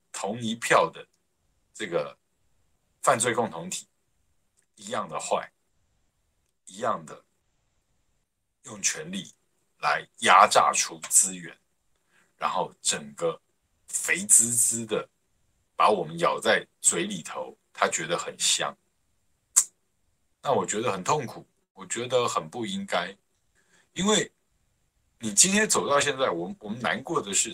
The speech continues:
台湾的社会氛围跟人民的民不聊生的状况，以至于说你政治人物好像真的能够，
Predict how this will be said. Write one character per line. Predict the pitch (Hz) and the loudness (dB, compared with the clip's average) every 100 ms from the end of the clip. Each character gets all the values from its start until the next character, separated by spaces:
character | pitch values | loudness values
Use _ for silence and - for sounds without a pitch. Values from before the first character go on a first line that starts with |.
| - | -8
台 | - 101 | -2 0
湾 | 139 | 0
的 | 110 | 2
社 | - 120 | 2 2
会 | 113 | 0
氛 | 104 104 98 | 0 -2 -6
围 | 85 - _ _ _ _ _ _ - | -10 -14 _ _ _ _ _ _ -18
跟 | 131 139 _ _ _ _ _ _ _ - | -16 -16 _ _ _ _ _ _ _ -4
人 | 202 226 | 0 2
民 | 233 95 98 | 0 -2 -2
的 | 92 - _ _ _ | -2 -4 _ _ _
民 | 95 101 | -10 -6
不 | 123 | -2
聊 | 87 78 87 | 2 2 4
生 | - - - _ _ _ _ - _ _ _ | 2 0 -4 _ _ _ _ -20 _ _ _
的 | - | -4
状 | 113 196 151 | 8 10 10
况， | 160 139 101 - _ _ _ _ _ _ _ _ | 10 8 8 -10 _ _ _ _ _ _ _ _
以 | - | -6
至 | 110 202 151 | -2 -2 -2
于 | |
说 | 147 170 175 _ _ - _ _ _ _ _ _ | 4 4 2 _ _ -20 _ _ _ _ _ _
你 | 202 | -10
政 | 185 170 | -8 -6
治 | 156 | -2
人 | 127 | 0
物 | 147 | 0
好 | - - 160 170 | 0 2 2 4
像 | 165 143 113 | 6 6 4
真 | 170 175 | 2 4
的 | 135 | 2
能 | 95 90 101 | 2 -2 4
够， | 110 92 | 6 6